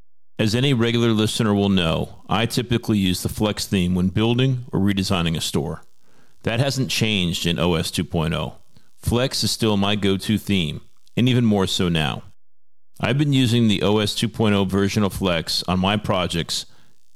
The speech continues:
since it came out around last October. So I've used O S two point oh enough now that I've developed a number of best practices that I can share with you.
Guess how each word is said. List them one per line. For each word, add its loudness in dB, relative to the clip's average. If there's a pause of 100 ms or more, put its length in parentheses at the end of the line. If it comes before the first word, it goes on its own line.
since 0
it 0
came 0
out 2
around 2
last 0
October. -4 (680)
So -2
I've 0
used 2
O 4
S 0
two 0
point 2
oh 4
enough 2
now 2
that 2
I've -2
developed 0
a 2
number 2 (260)
of -4
best 0
practices -2 (100)
that 0
I 0
can -2
share 0
with 0
you. -2